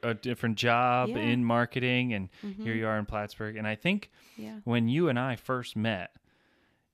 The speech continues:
Speaker 1: you were heavily active in Adirondack Young Professionals,
Speaker 2: I
Speaker 1: A D K Y.
Speaker 2: was.
Speaker 1: You were, like, their
Speaker 2: <clears throat>
Speaker 1: marketing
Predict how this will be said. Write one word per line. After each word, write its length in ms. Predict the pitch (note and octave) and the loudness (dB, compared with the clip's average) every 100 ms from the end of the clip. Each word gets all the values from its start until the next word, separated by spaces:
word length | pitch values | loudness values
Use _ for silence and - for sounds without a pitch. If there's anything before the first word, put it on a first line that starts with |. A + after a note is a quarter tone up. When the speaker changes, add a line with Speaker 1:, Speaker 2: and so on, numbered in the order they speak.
| - | -14
Speaker 1:
you 260 | G2+ A2+ C3+ | -6 -4 -2
were 360 | A2 F#2 - _ _ _ _ | -2 -2 -8 _ _ _ _
heavily 500 | - G#2 G#2 G#2+ A#2+ | -10 -8 -4 -6 -6
active 800 | G#2+ F2+ - G2 F2+ F2+ G2+ - _ | -8 -12 -12 -12 -12 -12 -18 -20 _
in 440 | - G2 F2+ F2 F#2 _ _ _ _ _ _ - | -12 -10 -10 -14 -20 _ _ _ _ _ _ -12
Adirondack 580 | G2 F#2+ F#2 F#2 F#2 | -8 -8 -8 -12 -14
Young 180 | F#2+ F#2 | -12 -12
Professionals, 760 | - F#2+ G#2 G2 F2+ E2+ - - - | -12 -10 -10 -10 -14 -18 -20 -20 -16
Speaker 2:
I 60 | |
Speaker 1:
A 20 | |
D 120 | G3+ G2 | -12 -10
K 40 | |
Y. 180 | G2 F#3+ | -10 -10
Speaker 2:
was. 360 | F#2+ F#2 - - | -10 -10 -12 -14
Speaker 1:
You 280 | - A2 A#2 | -10 -4 -2
were, 120 | A#2 | 0
like, 300 | G#2+ G#2+ - | 0 -2 -4
their 180 | G#2 G2 | -4 -4
Speaker 2:
<clears throat> 180 | F#2+ G2+ | -2 -2
Speaker 1:
marketing 600 | G#2 - G2+ F#2+ F#2 F#2+ | -4 -4 -6 -6 -6 -8